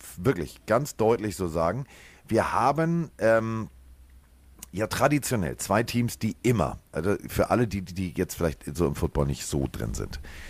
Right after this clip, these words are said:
Es gibt jeden Thanksgiving drei Spiele. Früher gab's nur zwei, aber jetzt gibt es drei. Die ersten zwei Spiele sind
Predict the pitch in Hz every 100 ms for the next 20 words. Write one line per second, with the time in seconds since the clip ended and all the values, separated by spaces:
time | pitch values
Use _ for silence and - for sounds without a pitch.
0 | - 160 - 147 - - 73 76 127 156
1 | 160 107 98 - 90 87 107 - - 85
2 | 67 71 73 - 65 57 - - 69 65
3 | - 71 - 60 52 67 82 - 95 -
4 | - 71 62 - - - - 95 - 131
5 | 180 - - 98 - 82 - 82 107 151
6 | 107 107